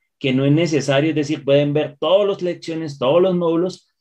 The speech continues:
sin necesidad de registrarse, pero ¿cómo lo protejo? Bueno, pues le meto el e-learning, lo incrusto, aquí donde dice tener código, incrusto este e-learning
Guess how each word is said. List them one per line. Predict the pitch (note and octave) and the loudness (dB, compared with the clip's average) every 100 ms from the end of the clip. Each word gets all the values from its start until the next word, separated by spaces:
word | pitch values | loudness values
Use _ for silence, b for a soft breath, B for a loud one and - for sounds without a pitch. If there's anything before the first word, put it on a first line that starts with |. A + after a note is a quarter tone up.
| _ | _
sin | - C#3+ | -2 0
necesidad | C3 A#2+ C3+ | 0 0 -2
de | C#3+ | 0
registrarse, | E3 D3 F3 D#3 | -2 0 -2 -2
pero | F3 D3 A#2 | -4 -2 -2
¿cómo | D#3+ F#3 | 0 0
lo | G3 F3 | 2 0
protejo? | C#3+ C#3 F#3 C3+ | -2 -2 -2 -2
Bueno, | A#2+ B2 D#3+ | -6 -6 -6
pues | D3+ B2 | -4 -4
le | A2 | -2
meto | A2 A2+ D3 | -4 -4 -4
el | |
e-learning, | E3+ F#3 D#3 D3 C#3 | 0 0 0 -2 -4
lo | A#2+ | -6
incrusto, | B2+ F3+ F3 C#3+ C3 | -4 -2 -2 -2 -6
aquí | A#2+ C3 | -6 -6
donde | C3 | -6
dice | B2+ C#3 | -6 -6
tener | B2+ A2+ A2 | -4 -4 -4
código, | F3+ D3+ C#3 D3+ F#3+ _ _ _ - | 0 4 4 2 -4 _ _ _ -10
incrusto | A#2+ A#2 C3 C#3 D#3 | -6 -2 0 0 -2
este | C#3+ F3 | 0 0
e-learning | F#3 F#3+ D3+ D3+ E3+ | 2 2 2 -4 -8